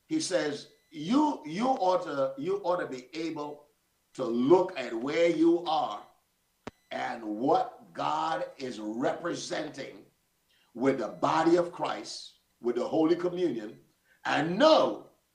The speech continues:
and know beyond a shadow of a doubt where God is and what God is saying.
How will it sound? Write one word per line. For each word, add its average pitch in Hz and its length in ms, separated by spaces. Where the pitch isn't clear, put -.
and 165 320
know 247 500
beyond 139 300
a 131 60
shadow 139 320
of 131 60
a 135 60
doubt 113 300
where 113 240
God 104 280
is 95 120
and 98 120
what 107 220
God 92 180
is - 80
saying. - 180